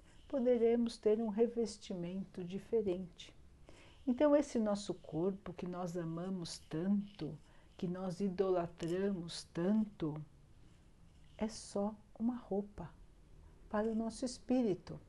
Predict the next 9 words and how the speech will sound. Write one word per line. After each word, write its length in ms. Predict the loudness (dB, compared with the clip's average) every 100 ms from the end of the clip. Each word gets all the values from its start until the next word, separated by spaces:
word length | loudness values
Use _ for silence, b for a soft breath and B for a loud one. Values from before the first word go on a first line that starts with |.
| -20 -20 -20 -20 -20 -20 -20 -20 -20 -20 -20 B B B -6
É 80 | -4
só 240 | 0 2
isso, 340 | 2 0 -2
irmãos. 640 | -6 -4 -8 -10 -14 -16 -18 -20 -20 -20 -20 -20 -12
Quando 300 | -2 2 2
continuarmos 1000 | 4 2 2 -2 -2 -2 -2 -2 -6 -4
a 80 | -4
nossa 420 | -4 -6 -6 -6
jornada, 800 | -4 -6 -4 -4 -4 -6 -10